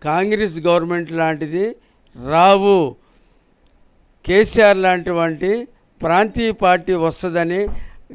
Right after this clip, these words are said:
ఘంటాపదంగా చెప్పడం జరిగింది. నేను అది కాకుండా జాతీయ పార్టీ ఏదవుతుందో ఈసారి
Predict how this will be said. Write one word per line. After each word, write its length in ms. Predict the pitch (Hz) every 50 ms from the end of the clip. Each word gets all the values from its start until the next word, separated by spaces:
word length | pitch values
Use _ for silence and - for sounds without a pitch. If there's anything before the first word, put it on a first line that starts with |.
| 120
ఘంటాపదంగా 1040 | 123 151 165 185 190 233 226 214 202 190 190 180 175 180 175 170 170 180 196 220 - - _ _ _ _ _ _ _ - -
చెప్పడం 420 | 160 160 - 175 175 175 175 160
జరిగింది. 640 | 143 160 170 185 190 190 180 160 139 127 113 107 - _ _ _ _ _ _ _ _ _ _ _ _ _ _ _ _ _ _ _ _ _ _ _ _ _ _ _
నేను 260 | - 143 165 175 170
అది 260 | 165 165 156 156 165
కాకుండా 520 | 151 - 165 165 185 196 - 196 185 185 185
జాతీయ 500 | 165 135 151 160 180 196 190 - 208 208
పార్టీ 420 | 202 202 196 180 180 170 165 185
ఏదవుతుందో 880 | 175 170 165 175 165 165 175 170 160 156 156 170 170 165 151 139 123 117 _ _ _ _ _ _ _ _
ఈసారి 1000 | 156 165 190 208 214 - - - 180 165 165 160 156 170 175 180 175 151 131 117